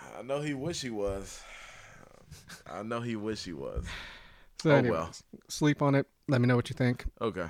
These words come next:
Speaker 2: <clears throat> I'm probably gonna post this probably, like, uh, Thursday maybe.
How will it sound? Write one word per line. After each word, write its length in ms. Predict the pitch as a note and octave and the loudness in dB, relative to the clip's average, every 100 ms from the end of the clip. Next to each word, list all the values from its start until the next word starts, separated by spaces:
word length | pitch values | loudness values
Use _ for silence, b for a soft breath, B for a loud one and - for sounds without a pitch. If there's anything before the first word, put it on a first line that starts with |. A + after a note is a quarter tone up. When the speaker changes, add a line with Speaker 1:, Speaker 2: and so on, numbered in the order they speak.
| - | -8
Speaker 2:
<clears throat> 140 | - | 0
I'm 180 | E3 B2 | 4 8
probably 240 | D#3 C#3 | 8 8
gonna 140 | B2+ A#2+ | 6 8
post 340 | - A#2+ - | 8 8 4
this 320 | A#2+ A2+ - | 0 0 -2
probably, 340 | - A#2+ G#2+ G#2+ | 0 0 2 2
like, 300 | G2+ G2 - | 0 -6 -10
uh, 280 | D#3 G2+ G2 - _ | -6 -6 -6 -14 _
Thursday 380 | - G#2 G#2 G#2+ | -2 -2 0 0
maybe. 320 | G#2+ G#2 G#2 | 0 -2 -4